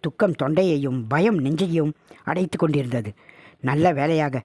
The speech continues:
ஜகா கைகளில் கட்டை அவிழ்த்து கால்களின் கட்டை அவிழ்த்து கொண்டிருந்தான். எங்களுக்கு துக்கத்திலும் இன்பம் மெதுவாய் அவர் எங்களின் கட்டுக்களையும் அவிழ்க்க மூவரும் அவ்விருட்டில் மெதுவாய் பின்னோக்கி நடந்தோம். சற்று தூரம் வரை சென்றதும் ஓட நினைத்தோம்.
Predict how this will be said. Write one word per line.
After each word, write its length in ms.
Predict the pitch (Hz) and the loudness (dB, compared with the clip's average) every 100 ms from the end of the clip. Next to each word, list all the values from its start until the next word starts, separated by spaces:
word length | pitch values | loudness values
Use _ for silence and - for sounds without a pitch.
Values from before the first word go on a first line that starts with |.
| - - _ 139 | -10 -20 _ 0
ஜகா 320 | 185 277 277 | 2 2 0
கைகளில் 440 | 180 175 170 139 | 0 2 2 0
கட்டை 400 | - 151 - 214 | -4 -4 0 0
அவிழ்த்து 400 | 135 175 165 156 - - - | 0 -4 -2 -6 -6 -20 -10
கால்களின் 500 | - 214 262 294 214 | -4 -2 2 2 2
கட்டை 340 | 160 156 226 180 | 0 0 2 2
அவிழ்த்து 300 | 165 175 185 | 0 -2 -2
கொண்டிருந்தான். 500 | 143 135 123 113 101 - - - - - | 0 0 -2 -4 -6 -16 -20 -20 -12 0
எங்களுக்கு 500 | 180 185 170 - 131 | 2 4 2 -2 -4
துக்கத்திலும் 600 | 160 - 202 170 156 180 | -4 -2 0 0 0 0
இன்பம் 340 | 143 165 190 | 0 0 0
மெதுவாய் 440 | 127 139 151 147 139 - - - | 0 0 2 2 0 -6 -20 -6
அவர் 260 | - 196 202 | -2 0 2
எங்களின் 380 | 170 185 240 226 | 2 2 2 2
கட்டுக்களையும் 580 | 208 196 240 214 220 165 | 0 0 0 2 2 0
அவிழ்க்க 380 | 160 185 - - _ - _ | 0 -2 -4 -6 _ -20 _
மூவரும் 520 | 185 214 220 208 208 | 2 4 2 2 0
அவ்விருட்டில் 600 | 180 139 170 185 170 117 - - | 0 0 0 -2 -4 -6 -12 -2
மெதுவாய் 500 | 160 175 180 185 202 165 | 0 2 4 2 2 0
பின்னோக்கி 380 | 156 175 165 180 | 0 0 0 -2
நடந்தோம். 400 | 127 120 123 101 - - - - | 0 -2 -6 -8 -14 -20 -20 -12
சற்று 400 | - 208 - 180 | -4 -2 0 0
தூரம் 300 | 156 226 170 | 2 2 0
வரை 200 | 160 190 | 0 0
சென்றதும் 400 | 147 143 143 123 - - - | -2 -2 -2 -4 -8 -16 -2
ஓட 260 | 165 220 | 0 2
நினைத்தோம். 480 | 175 147 131 127 | 2 0 -2 -8